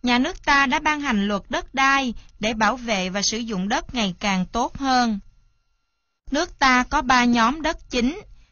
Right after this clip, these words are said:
nhóm đất Pheralite miền đồi núi thấp và nhóm đất mùn núi cao chiếm bảy mươi sáu phần trăm diện tích đất tự nhiên, phát triển trên nhiều loại đá mẹ khác nhau, thường được trồng rừng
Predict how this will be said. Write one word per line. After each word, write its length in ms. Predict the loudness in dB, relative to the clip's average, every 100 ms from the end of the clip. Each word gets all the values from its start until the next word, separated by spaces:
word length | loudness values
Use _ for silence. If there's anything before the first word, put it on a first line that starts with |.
| -2
nhóm 220 | 0 2
đất 160 | 0 -2
Pheralite 680 | -2 -2 0 2 0 -2 -2
miền 320 | 0 2 2
đồi 180 | 2 2
núi 240 | 0 -2 -4
thấp 200 | -2 -2 -4 -6
và 120 | 0 2
nhóm 320 | 2 0 -2
đất 220 | -4 0
mùn 300 | 0 2 2
núi 160 | 0 -4
cao 400 | 0 2 4 2 -4 -12 -10
chiếm 160 | -6 -6 -2
bảy 220 | -2 0
mươi 160 | 0 0
sáu 340 | 0 0 0
phần 300 | -2 -2 0 0
trăm 320 | 2 2 0
diện 220 | 0 -4
tích 260 | -4 -6 -4
đất 280 | -6 -6 -8
tự 120 | -4
nhiên, 480 | 0 2 2 2 -2 -8 _ _ -8
phát 300 | -2 -2 -2
triển 260 | -2 -2
trên 260 | 0 0 2
nhiều 160 | 2 0
loại 280 | 0 0
đá 220 | 0 -2 -2
mẹ 260 | -4 -4 -4
khác 280 | -6 -6 -2
nhau, 420 | 2 2 2 -2 -10 -20 _ -4
thường 240 | 0 0
được 220 | 0 -2
trồng 300 | 0 2 2
rừng 360 | 0 2 2